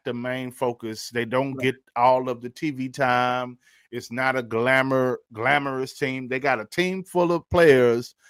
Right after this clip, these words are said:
Speaker 1: that none of 'em made the, the, uh, N B A All-Star team or, or presented by any awards or no, up for no awards all year, but they are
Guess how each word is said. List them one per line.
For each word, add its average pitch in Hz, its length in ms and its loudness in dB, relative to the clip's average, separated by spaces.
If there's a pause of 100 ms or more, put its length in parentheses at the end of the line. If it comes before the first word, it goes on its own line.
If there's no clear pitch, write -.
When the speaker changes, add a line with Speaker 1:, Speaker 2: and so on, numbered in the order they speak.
(240)
Speaker 1:
that 120 180 2
none 131 400 0
of 160 160 2
'em 143 120 -10
made 147 420 -2 (100)
the, 117 380 -2 (140)
the, 117 260 -4
uh, 113 240 -4 (200)
N 147 120 -2
B 151 120 0
A 147 220 4
All-Star 147 640 0
team 147 720 -8
or, 110 580 -4 (360)
or 120 240 4
presented 147 640 0 (120)
by 117 280 -4
any 147 220 -6
awards 143 800 4
or 107 320 -2
no, 131 380 0 (400)
up 156 200 4
for 135 120 0
no 143 260 0
awards 147 560 0
all 143 260 0
year, 143 340 -6 (580)
but 170 300 0
they 151 220 0
are 131 280 -2